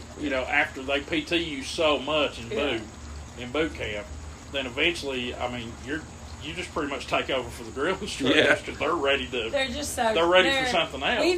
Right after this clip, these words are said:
Speaker 1: you
Speaker 2: been
Speaker 1: know.
Speaker 2: telling them for nine weeks, if they do things right,
Speaker 1: Yeah.
Speaker 3: You'll get to play.
Speaker 2: we're gonna get to play. If we do these things, if I'm in the gym doing hit workouts with the girls, I have a mask on.
Speaker 1: Right.
Speaker 2: The girls do not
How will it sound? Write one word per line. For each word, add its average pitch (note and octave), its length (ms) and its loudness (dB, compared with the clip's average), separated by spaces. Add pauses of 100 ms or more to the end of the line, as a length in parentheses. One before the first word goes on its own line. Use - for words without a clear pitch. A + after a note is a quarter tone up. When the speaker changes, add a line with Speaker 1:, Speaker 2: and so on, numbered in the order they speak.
Speaker 1:
you D#4+ 60 0
Speaker 2:
been C#4+ 120 0
Speaker 1:
know. - 40 -6
Speaker 2:
telling A#3 440 4
them G3 380 -4 (640)
for G#3+ 160 -2
nine A3+ 440 0
weeks, - 540 -10 (100)
if - 160 -10
they G3+ 180 -2
do G#3 260 -2
things A#3 500 -4
right, G3 380 0 (100)
Speaker 1:
Yeah. A#2+ 180 -4
Speaker 3:
You'll G2 120 0
get F2 220 -6
to - 60 -10
play. - 220 -8 (240)
Speaker 2:
we're G#3 120 0
gonna G#3 320 -4
get G#3 260 -4
to G#3 80 -4
play. G#3 440 -4
If F#3+ 160 -8
we G#3 140 -4
do A3+ 300 4
these A#3+ 260 -2
things, G#3+ 440 -6
if G3+ 100 -8 (440)
I'm E4 320 6
in C4+ 200 0
the A#3+ 100 0
gym A#3 380 -2
doing A3 340 4
hit A#3+ 260 0
workouts A3+ 420 0
with G3 100 -10
the G#3+ 80 -8
girls, G#3 340 -2
I B3 300 0
have A3+ 100 -2
a G#3 80 -6
mask A3 400 -4
on. G3+ 480 -8
Speaker 1:
Right. - 160 -4
Speaker 2:
The G#3 100 -6
girls A#3 300 -2
do G#3+ 120 -6
not G#3+ 400 0